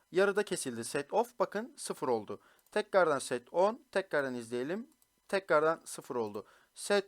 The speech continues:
on, bir, iki ve üç. Ardından arkadaşlar Y sıfır çıkışımızı verdi. Burada D sıfıra, yani data register'ına elli değerini atayalım. Yani beş saniye saymasını isteyeceğim. T bir yüz milisaniye timer.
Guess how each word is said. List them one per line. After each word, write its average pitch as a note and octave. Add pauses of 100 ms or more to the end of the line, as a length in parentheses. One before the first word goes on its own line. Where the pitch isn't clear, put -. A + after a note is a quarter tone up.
on, G#3+ (220)
bir, G#3+ (380)
iki G3
ve A#2+ (280)
üç. G#3 (320)
Ardından F#3
arkadaşlar D3 (260)
Y F3
sıfır -
çıkışımızı C3+
verdi. A#2 (260)
Burada A3
D A3
sıfıra, F3+
yani C3
data F3+
register'ına B2+ (400)
elli G3+
değerini F3
atayalım. C#3+
Yani C#3
beş E3
saniye D#3
saymasını E3+
isteyeceğim. D#3
T E3
bir E3
yüz E3
milisaniye A#2
timer. F#3